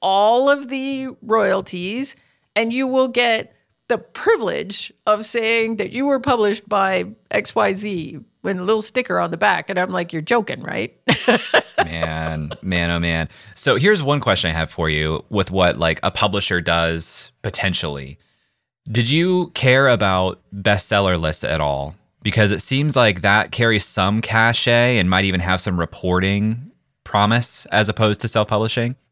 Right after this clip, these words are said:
Speaker 1: Yeah. So I decided that didn't matter. So here's the thing. You can self-publish and be bestseller on Amazon. Anyone could do that. And in fact, that's kind of a meaningless thing, like, bestseller. Like, if I just make my, if anybody makes their book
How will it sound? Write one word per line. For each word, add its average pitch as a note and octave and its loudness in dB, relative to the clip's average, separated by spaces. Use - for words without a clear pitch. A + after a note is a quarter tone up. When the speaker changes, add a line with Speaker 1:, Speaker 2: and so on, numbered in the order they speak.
Speaker 1:
Yeah. C#4+ 2
So - -2
I D#4 2
decided D4 0
that B3+ -2
didn't A3+ -6
matter. G#3+ -4
So C#4 -2
here's D#4 0
the C#4+ -2
thing. F#3 -2
You D#4 0
can D#4+ 0
self-publish C#4+ 0
and G3+ -2
be G3 -8
bestseller F3+ 0
on D#3 -4
Amazon. D3 -8
Anyone B3 0
could E3+ -4
do E3+ -6
that. E3+ -2
And F3 -2
in F#3+ -4
fact, B3+ 0
that's G#3 -2
kind G3 -6
of E3 -8
a D#3+ -4
meaningless D#3 -10
thing, C#3 -14
like, - -14
bestseller. - -12
Like, F#3 -4
if G#3+ -2
I B3+ 4
just B3+ -4
make G#3 -4
my, E3+ -4
if F3+ -10
anybody G#3 2
makes E3+ -6
their F3+ -6
book E3 -10